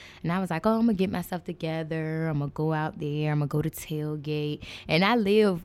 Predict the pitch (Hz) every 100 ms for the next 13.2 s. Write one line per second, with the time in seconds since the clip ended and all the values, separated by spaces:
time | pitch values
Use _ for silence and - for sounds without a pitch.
0 | - 165 156 160 208 254 220 202 214 -
1 | 185 202 185 165 165 165 175 - 175 -
2 | 156 - 165 165 156 - 151 190 - 180
3 | 147 143 143 220 269 269 196 185 196 240
4 | 277 269 190 165 - 226 254 233 208 247
5 | 220 196 180 175 226 247 208 147 - -
6 | - - - 170 208 247 220 185 135 -
7 | - 135 156 156 - 165 156 147 147 147
8 | 165 - 175 147 151 151 147 147 143 151
9 | 185 185 185 180 175 175 190 185 165 175
10 | 180 175 - - 196 190 185 170 156 151
11 | 151 151 147 - 151 - - - - 165
12 | 151 139 165 151 156 151 151 175 - -
13 | - 151